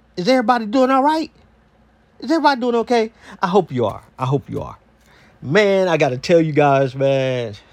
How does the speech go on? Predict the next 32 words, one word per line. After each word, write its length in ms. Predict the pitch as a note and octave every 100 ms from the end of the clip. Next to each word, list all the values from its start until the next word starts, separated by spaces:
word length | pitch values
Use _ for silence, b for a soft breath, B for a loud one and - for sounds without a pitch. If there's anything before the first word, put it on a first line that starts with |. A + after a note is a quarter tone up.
| B B _
Oh, 640 | G#3 D3 D3+ C#3 A2+ - F#3+ B B B B B B B _ _ _ _ _ _ _ _ _ _ _ _ _ _ _ -
how 240 | G3+ D4 C#4+
we 140 | G#3
go-, 180 | F3+ - B B
I 80 | G3+
don't 160 | B3 G#3+
know 100 | F#3
how 200 | F#3 E3
I'm 60 |
gonna 120 | D3 C3+
start 300 | D3 B2+ A#2+
this, 200 | A#2 C#3
uh, 100 | A#2+
th-, 360 | C3 B2 A#2+ A#2+
this 240 | C3 C#3
segment 440 | - B2+ A#2 A#2 A#2
off, 300 | A2 - A#2
th-, 160 | B2 B2 A#2
well, 180 | C3+ B2+
this, 300 | C3+ B2+ - B C#3+ -
this 300 | C3 D3 -
episode 600 | C3+ C3+ - - B2 A#2
off. 340 | C3 G#2+ G#2 -
Um, 480 | A#2 A2+ A2 A2 G#2 - _ _ _ _ - - _ _ _ -
I'm 140 | A#3
just 160 | G#3 G3
gonna 100 | D#3+
come 180 | E3
out 100 | C3+
and 100 | G#2
say 180 | - F#2
it. 160 | C#2